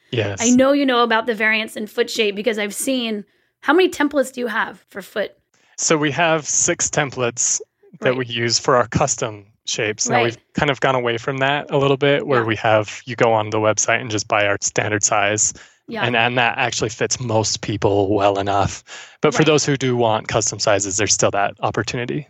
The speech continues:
Speaker 1: So
Speaker 2: There's that with calf shape. So I don't
Speaker 1: Mm.
Speaker 2: know how to get a, I don't know how there would be something either, like, in stretch or something with
Speaker 1: Yeah.
Speaker 2: stringing and creative folding. So just putting it out there because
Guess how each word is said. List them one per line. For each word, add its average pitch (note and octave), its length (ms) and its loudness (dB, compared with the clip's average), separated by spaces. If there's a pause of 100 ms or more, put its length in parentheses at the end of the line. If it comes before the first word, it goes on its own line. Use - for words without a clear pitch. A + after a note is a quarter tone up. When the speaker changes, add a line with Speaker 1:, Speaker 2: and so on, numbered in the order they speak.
Speaker 1:
So - 280 -10 (520)
Speaker 2:
There's D4 320 2
that C4+ 200 0
with B3+ 140 -6
calf A#3 440 -4 (140)
shape. - 400 -4 (220)
So C#4 180 0
I A#3+ 80 4
don't C4+ 120 2
Speaker 1:
Mm. - 20 4
Speaker 2:
know D#4+ 100 6
how C#4+ 160 2
to C#4+ 100 2
get B3 160 2
a, A#3 160 0
I A3+ 120 2
don't C4 180 0
know B3+ 120 4
how A#3 500 2
there A3+ 160 -2
would A3 100 0
be A#3 80 -2
something A3+ 340 -4
either, G3+ 280 0
like, F#3+ 240 -4
in G#3+ 100 -10
stretch - 580 0
or A#3+ 140 -2
something A3+ 460 -2
with G3+ 240 -2 (280)
Speaker 1:
Yeah. A#2 260 6
Speaker 2:
stringing B3 460 0
and G#3+ 200 -2
creative B3 360 2
folding. A3 440 2
So G#3 160 -4
just F4 560 -2 (140)
putting C#4+ 240 2
it B3+ 80 2
out A#3 200 0
there G#3+ 160 -2
because G#3 540 -6